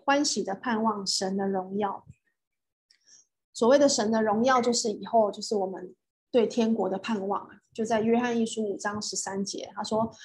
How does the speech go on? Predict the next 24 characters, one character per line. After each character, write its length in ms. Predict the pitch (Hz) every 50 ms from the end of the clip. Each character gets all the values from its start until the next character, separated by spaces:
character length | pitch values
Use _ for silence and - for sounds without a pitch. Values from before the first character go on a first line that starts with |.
| - - _ -
：“我 120 | - 196
将 220 | - 233 233 247
这 80 | 240 254
些 120 | 240 247
话 160 | 240 240 233 233
写 300 | 226 - - 196 190 185
给 160 | - - 196 196
你 280 | 208 214 208 214 220 208
们 180 | 202 202 196 202
这 100 | 226 226
些 160 | 233 240 240
信 300 | 233 - 294 269 247 233
奉 260 | 247 254 240 220 202
神 380 | - - - 214 202 214 233 226
子 260 | - - 214 196 -
之 220 | - - 220 233
名 240 | 233 226 214 190 190
的 120 | 190 190
人 120 | 185 - -
啊。” 160 | - - - _ _
就 160 | - - 226
是 300 | 220 226 220 214 - - _ _ _ _ _ _ _ _ _ _ -
神 220 | - - 233 262 311
子， 640 | 311 - - - - - 226 226 381 - - -